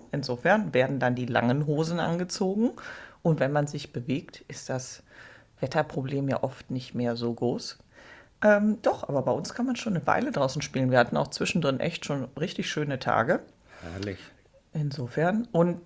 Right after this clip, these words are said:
Speaker 1: in dem Club, in dem ich spiele, beziehungsweise auf der Anlage, ist kein richtiger Club, ähm, der ist sowieso mit der früheste, der anfängt. Und, äh, wenn du da einer von den ganz Harten bist, kannst du auch sehr früh starten.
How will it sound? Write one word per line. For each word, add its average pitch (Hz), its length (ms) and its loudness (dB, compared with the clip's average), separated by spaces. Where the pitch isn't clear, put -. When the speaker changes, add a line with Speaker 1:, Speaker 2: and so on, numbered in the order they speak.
Speaker 1:
in 170 160 2
dem 190 220 -2
Club, 240 280 0
in 165 140 4
dem 151 200 0
ich - 140 -6
spiele, 131 440 0
beziehungsweise 127 560 -2
auf - 80 -4
der 123 220 0
Anlage, 131 380 0
ist - 160 -8
kein 127 180 -4
richtiger 127 400 -4
Club, - 280 -4
ähm, 147 640 0
der 156 220 4
ist - 120 0
sowieso 190 360 2
mit 165 220 4
der 139 460 6
früheste, 165 560 2
der - 280 4
anfängt. 233 640 4
Und, 143 500 0
äh, 135 180 -2
wenn 135 120 0
du 135 80 -2
da 127 160 2
einer 131 200 2
von 135 120 -4
den 131 80 0
ganz - 260 0
Harten - 280 2
bist, 220 200 -2
kannst 214 220 0
du - 40 0
auch 165 100 2
sehr 151 280 0
früh - 220 -4
starten. - 480 2